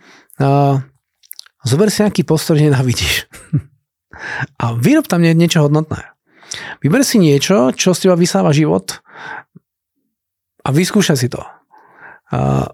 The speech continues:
vyzerá to, že to môže byť aj zbytočná práca, ktorú neznášaš, nemáš to rád,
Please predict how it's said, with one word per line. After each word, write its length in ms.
vyzerá 240
to, 80
že 80
to 120
môže 120
byť 160
aj 160
zbytočná 320
práca, 540
ktorú 240
neznášaš, 720
nemáš 260
to 140
rád, 160